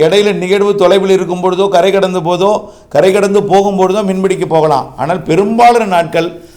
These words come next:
அச்சுறுத்தும் வானிலையாகத்தான் இருக்கும். செப்டம்பர் எட்டிலிருந்து பொங்கல் வரைக்கும். இதுல தென்மேற்கு பருவமழை காலம் அக்டோபர் பதினாலு வரைக்கும், செப்டம்பர் பத்து, எட்டிலிருந்து அக்டோபர் பதினாலு, அக்டோபர் பதினெட்டிலிருந்து பொங்கல் வரைக்கும் வடகிழக்கு பருவமழை காலம். இதுல எல்லாமே அச்சுறுத்தல் இருக்கும். ஆகவே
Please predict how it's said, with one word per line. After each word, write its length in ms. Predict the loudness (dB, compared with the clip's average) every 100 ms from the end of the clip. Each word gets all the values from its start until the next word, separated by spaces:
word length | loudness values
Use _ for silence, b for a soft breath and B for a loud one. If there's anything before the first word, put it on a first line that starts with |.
| B 0
அச்சுறுத்தும் 540 | 0 0 -4 -2 0 0
வானிலையாகத்தான் 640 | 0 2 2 2 -2 -4
இருக்கும். 340 | -4 -4 -4 -4 -4
செப்டம்பர் 460 | -2 0 0 -2 -4
எட்டிலிருந்து 540 | -6 -4 -4 -4 -4 -4 -6 B B -4
பொங்கல் 320 | -2 0 0
வரைக்கும். 340 | 0 -2 -8 -14 b b b -2
இதுல 180 | 2 2 2
தென்மேற்கு 420 | 0 0 0 0 0
பருவமழை 340 | 0 0 -2 2
காலம் 260 | 2 0 -4 -8
அக்டோபர் 400 | -4 -2 -2 -2
பதினாலு 320 | -2 0 -2 -2
வரைக்கும், 340 | -4 -6 -8 -10 -8
செப்டம்பர் 440 | -6 -4 -2 -2 -2
பத்து, 220 | -4 -2 -2
எட்டிலிருந்து 420 | -2 -2 -4 -2 -2
அக்டோபர் 340 | -2 -2 -2
பதினாலு, 360 | -4 -4 -2 -2 -4 B B B -6
அக்டோபர் 400 | -2 0 0 0
பதினெட்டிலிருந்து 640 | -2 -2 -6 -6 -8 -4 -4 -2
பொங்கல் 300 | -4 -2 -2
வரைக்கும் 340 | -2 -4 -4 -2
வடகிழக்கு 400 | -2 -4 -6 -4
பருவமழை 320 | -4 -4 -6 -4
காலம். 200 | -4 -6 -10
இதுல 180 | -8 -6
எல்லாமே 320 | 0 0 0 -4 -8 B B B
அச்சுறுத்தல் 440 | -2 0 0 0 -4
இருக்கும். 260 | -6 -6 -4
ஆகவே 200 | 0 0